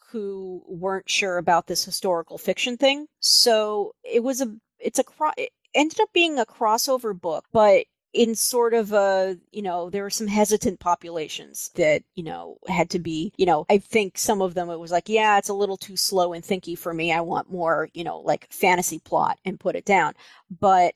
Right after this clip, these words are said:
a lot of the Jewish readers were sort of coming new to the idea of,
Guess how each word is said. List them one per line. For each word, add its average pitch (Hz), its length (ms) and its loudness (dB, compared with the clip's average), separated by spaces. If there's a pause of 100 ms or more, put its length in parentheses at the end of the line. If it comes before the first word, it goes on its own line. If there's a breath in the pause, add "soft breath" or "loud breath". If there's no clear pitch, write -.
a 180 60 -4
lot 170 320 2
of 220 100 -10
the 233 80 -6
Jewish 214 380 -8
readers 160 440 -6 (220)
were 170 540 -4
sort 202 300 0
of 175 340 -4 (400)
coming 294 340 2
new 247 220 -4
to - 120 -2
the 208 140 4
idea 190 440 4
of, 170 640 0